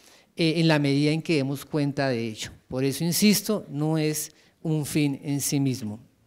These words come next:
Lo segundo es que, eh, desde que empezamos este nuevo gobierno universitario, el tres de julio del año pasado, hemos estado aquí en Balmaría ya en varias oportunidades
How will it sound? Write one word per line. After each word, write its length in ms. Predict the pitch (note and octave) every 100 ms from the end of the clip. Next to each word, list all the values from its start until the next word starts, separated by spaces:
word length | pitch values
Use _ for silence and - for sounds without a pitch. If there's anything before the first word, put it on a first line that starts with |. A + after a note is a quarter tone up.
| _ _ _ _ _ - _ - - - - - - - _ _ _ _ _ _
Lo 160 | F#3+ F#3+
segundo 520 | G3 F#3 A3+ A#3+ C4+
es 340 | B3+ A#3+ -
que, 420 | - A#3 A3+ A3+ A3+
eh, 260 | G3 F3 E3
desde 280 | D#3 E3+
que 360 | E3+ E3 D#3 C#3+
empezamos 1000 | C#3 D3+ C#3 F3 F#3 G#3 A#3 - - - - _
este 300 | E3+ E3 -
nuevo 240 | F#3+ F#3+ F#3+
gobierno 460 | F3+ D#3 D3+ D3+
universitario, 1000 | F3+ F#3 D#3+ - B2+ D#3 F3 G3 G#3+ G#3+ F3 - _ _ _ _
el 200 | C#3 C#3
tres 220 | C#3 D3
de 100 | E3
julio 320 | E3+ F3+ E3+
del 120 | E3+ C#3+
año 200 | D3 E3
pasado, 640 | D3 C3 E3+ G#3 A#3+ A3+ - _ _ _ _ _
hemos 520 | D#3 D#3+ E3+ E3+ D#3+
estado 380 | D#3 - D3 C#3+
aquí 220 | D3 -
en 100 | D#3+
Balmaría 600 | D3+ D#3 C3+ C3+ F#3+ G#3
ya 320 | F3+ C#3+ C3 C3
en 280 | C3+ C3+
varias 360 | C3+ D#3 D3+ D3
oportunidades 1040 | C#3 C#3 B2+ B2 B2+ D3 F3+ G#3 G3+ -